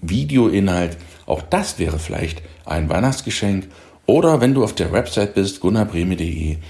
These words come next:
dann schau mal vorbei, dort gibt's auch einen Gutschein. Wenn du dir nicht sicher bist, was dem anderen ansprechen könnte, dann ist das was für dich, dann verschenke einfach mal einen Gutschein und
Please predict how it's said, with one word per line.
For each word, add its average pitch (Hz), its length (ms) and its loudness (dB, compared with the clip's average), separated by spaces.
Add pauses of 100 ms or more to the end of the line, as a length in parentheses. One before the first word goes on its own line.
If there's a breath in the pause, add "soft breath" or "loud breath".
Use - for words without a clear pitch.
(220 loud breath)
dann 117 100 0
schau 127 180 2
mal 143 140 4
vorbei, 98 320 0
dort 104 160 -4
gibt's - 240 -2
auch 98 180 -2
einen 85 300 -4
Gutschein. 175 680 0 (420 loud breath)
Wenn 107 200 2
du 113 100 2
dir 101 140 4
nicht 95 180 2
sicher 151 220 0
bist, 117 240 -2
was - 160 -2
dem 82 160 -2
anderen 90 320 0
ansprechen - 480 -2
könnte, 87 340 -2 (280 loud breath)
dann 156 440 2 (480)
ist - 200 -2
das 147 200 -2
was - 120 -6
für - 120 -10
dich, - 360 -8 (280)
dann 98 100 -2
verschenke 120 600 0
einfach 92 340 -2
mal 90 160 -2
einen 82 180 -2
Gutschein 107 520 0
und 196 220 0